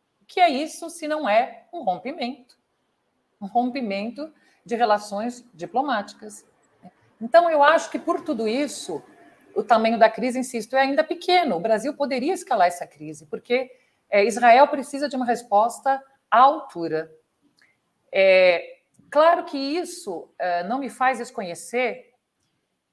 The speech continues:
que esta foi uma semana muito importante, muito positiva para a demo-, para a diplomacia brasileira, né? A começar pela corajosa, é, fala do Lula, mas eu acho que sobre isso a gente pode falar um pouco depois, pode,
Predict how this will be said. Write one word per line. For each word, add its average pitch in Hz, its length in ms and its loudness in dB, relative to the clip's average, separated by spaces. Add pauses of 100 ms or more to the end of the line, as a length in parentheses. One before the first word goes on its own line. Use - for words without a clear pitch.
(100)
que 233 160 -6
esta 277 380 0
foi 254 160 -4
uma 269 140 -6
semana 277 340 -8
muito 320 460 -8
importante, 247 520 -6
muito 294 360 -8
positiva 240 800 -10 (340)
para 233 280 6
a - 20 -4
demo-, 233 340 -6
para 196 580 4
a 165 40 -2
diplomacia 233 640 -4
brasileira, 247 480 -8 (400)
né? 247 240 -10 (160)
A 180 80 -4
começar 208 600 0
pela 185 380 2 (200)
corajosa, 175 1000 0 (160)
é, 147 420 -12 (360)
fala 190 340 2
do 180 140 -6
Lula, 240 340 -6
mas 170 160 -8
eu 165 80 -4
acho 170 160 -2
que - 80 -20
sobre 180 240 -12
isso 196 140 -12
a - 20 -16
gente 175 220 -20
pode - 260 -8
falar 160 220 -8
um 151 100 -8
pouco 151 220 -18
depois, 214 340 -10
pode, 151 320 -20